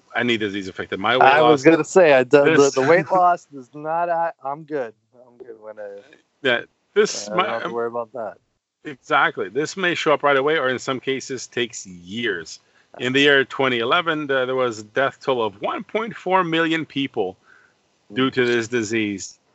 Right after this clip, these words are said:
Speaker 1: So, but again, prevention is done on vaccinating infants who are mostly at risk of being exposed and also those who are with T B. So there is a vaccine for it that needs to be done, but that's still a lot of people die because of T B.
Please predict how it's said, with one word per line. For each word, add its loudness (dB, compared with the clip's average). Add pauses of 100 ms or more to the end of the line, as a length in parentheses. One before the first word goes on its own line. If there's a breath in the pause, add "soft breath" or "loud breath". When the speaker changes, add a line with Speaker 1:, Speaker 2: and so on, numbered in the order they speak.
(200)
Speaker 1:
So, 0
but 0
again, 0
prevention -2
is -6
done 0
on -4
vaccinating -4
infants -6
who -6
are 0
mostly -4
at -6
risk -6 (300 soft breath)
of -4
being -2
exposed -2
and 2
also 0
those -4 (460 soft breath)
who -2
are 2
with -8
T -8
B. -6
So -2 (560 soft breath)
there 4
is 0
a 0
vaccine -4
for -2
it -4 (120)
that -6
needs -10
to -12
be -10
done, -6
but -6
that's 0
still 2
a -2
lot -2
of -8
people -8
die -8
because -14
of -20
T -14
B. -18